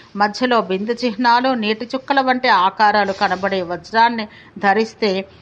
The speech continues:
ఇంద్రుడంతటి వాడైనా దరిద్రుడైపోతాడు. ఖానిక అనగా గని నుండి వచ్చిన షట్కోణ, అష్టకోణ, ద్వాదశ కోణ, షట్ పార్శ్వ, పార్శ్వ, ద్వాదశ పార్శ్వ, షడ్ధార, అష్టధార, ద్వాదశధార,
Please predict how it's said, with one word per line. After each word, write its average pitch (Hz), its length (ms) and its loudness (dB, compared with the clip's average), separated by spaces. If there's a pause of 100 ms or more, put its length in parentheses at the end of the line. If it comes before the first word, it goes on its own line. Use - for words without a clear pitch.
(160)
ఇంద్రుడంతటి 226 720 0
వాడైనా 233 520 2
దరిద్రుడైపోతాడు. 190 1160 0 (360)
ఖానిక 233 480 2
అనగా 190 380 2 (160)
గని 196 160 2
నుండి 247 260 0
వచ్చిన 226 360 -4
షట్కోణ, 233 640 -2
అష్టకోణ, 233 720 0
ద్వాదశ 190 540 0
కోణ, 233 320 -2 (460)
షట్ 233 320 -2 (100)
పార్శ్వ, 214 420 2
పార్శ్వ, 190 520 -2
ద్వాదశ 196 540 0
పార్శ్వ, 196 560 -2
షడ్ధార, 196 760 0 (580)
అష్టధార, 214 720 2
ద్వాదశధార, 190 920 0